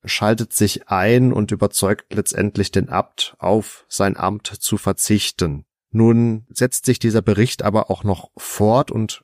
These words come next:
kommt damit in einen Lebens- oder Themenbereich, der uns an dieser Stelle mehr interessiert. Er schreibt nämlich weiter vom Lebensabend dieses Abtes Bertholf,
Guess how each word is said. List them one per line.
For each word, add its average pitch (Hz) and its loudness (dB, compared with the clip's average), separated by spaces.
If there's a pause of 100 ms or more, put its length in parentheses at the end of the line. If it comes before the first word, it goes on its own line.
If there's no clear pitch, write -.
kommt - -4
damit 107 0
in 104 0
einen 98 0
Lebens- 123 2
oder 92 -2
Themenbereich, 120 2
der 101 2
uns 101 0
an 95 0
dieser 104 0
Stelle 92 0
mehr 92 2
interessiert. 127 2 (200)
Er 98 -4
schreibt 107 0
nämlich 107 -2
weiter 104 0
vom 101 0
Lebensabend 95 0
dieses 90 -2
Abtes - -6
Bertholf, 113 0